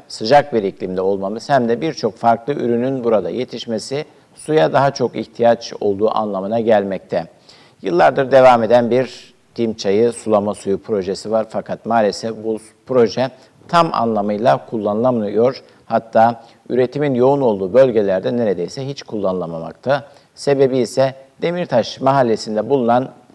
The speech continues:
yaklaşık altmış metre uzunluktaki bir alanın kamulaştırılamaması. Mahkeme henüz karar vermedi belki, fakat D S İ de bu noktada bir proje, plan proje değişikliği yaparak yakınındaki bir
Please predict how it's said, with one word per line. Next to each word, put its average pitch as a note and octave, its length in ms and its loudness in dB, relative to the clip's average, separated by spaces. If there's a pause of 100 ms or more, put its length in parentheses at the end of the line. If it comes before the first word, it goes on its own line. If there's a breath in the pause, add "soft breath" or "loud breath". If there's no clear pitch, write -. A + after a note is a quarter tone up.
(920)
yaklaşık C3 520 -2
altmış - 420 -4
metre G2 520 -4 (540)
uzunluktaki A2 720 -6
bir C3 240 -2
alanın A2 360 -2 (480 soft breath)
kamulaştırılamaması. C3 1300 0 (640)
Mahkeme F#2+ 440 -4
henüz F#2+ 280 -8
karar G2 600 -2
vermedi F#2+ 460 2
belki, G#2 280 0
fakat A#2 340 -2 (240)
D C3 200 4
S B2+ 220 0
İ A2+ 100 2
de G#2 120 0
bu C3+ 100 0
noktada A#2+ 600 0 (440 loud breath)
bir F3+ 120 0
proje, D#3+ 420 2
plan C#3 360 0
proje C3 340 4
değişikliği G#2+ 540 -2
yaparak C3 540 2 (800 soft breath)
yakınındaki D#3+ 640 0
bir F3+ 100 2